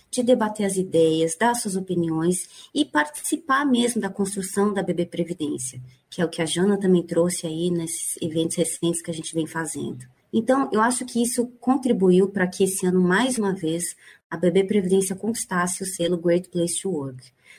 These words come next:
Nossos colaboradores sabem que a responsabilidade de cada um e é o resultado conjunto dos esforços que a B B Previdência faz, que faz dessa empresa um lugar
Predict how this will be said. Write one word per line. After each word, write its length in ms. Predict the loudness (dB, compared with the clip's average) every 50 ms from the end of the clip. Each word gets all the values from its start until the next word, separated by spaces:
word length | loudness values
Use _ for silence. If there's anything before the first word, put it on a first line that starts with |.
| _ _
Nossos 200 | 0 0 0 0
colaboradores 840 | -2 -2 -2 0 2 2 2 2 2 2 2 2 -2 -4 -6 -6 -2
sabem 480 | 0 2 2 2 2 0 0 -2 -2
que 140 | -4 -4 0
a 20 | 0
responsabilidade 960 | 0 0 0 -4 -4 -4 -2 -2 -4 -4 -4 -4 -2 0 0 0 0 0 -2
de 80 | -6
cada 400 | -8 -4 -2 -2 0 0 0 2
um 220 | 2 2 2 0 -6 -10 _ _ _ -20 _ _ _
e 340 | 0 2 4 4 4 2 2
é 120 | 0 2 4
o 40 | 4
resultado 680 | 4 4 4 2 -4 -2 0 2 2 2 2 0 -2 -2
conjunto 560 | 2 4 4 6 6 6 4 2 2 2 0
dos 160 | 0 0 -2
esforços 560 | -2 -4 -6 -6 -4 -2 -2 -2 -4 -6 -12 _ _ -14 -8
que 60 | -8
a 40 | -4
B 120 | -2 -2
B 140 | 0 -2 -4
Previdência 720 | -2 -4 -6 -6 -4 -4 -2 -2 -2 -2 -4 -6 -8 -8 -8
faz, 840 | -8 -2 0 0 2 2 0 -2 -4 -8 -10 -12 -18 -20 -20 -20 _ _
que 200 | 0 2 2 2
faz 400 | 0 -2 0 0 2 2 2 2
dessa 200 | 2 -2 -2 -4
empresa 360 | -4 -4 -2 -2 0 0 2
um 40 | 0
lugar 300 | 0 0 0 -2 -2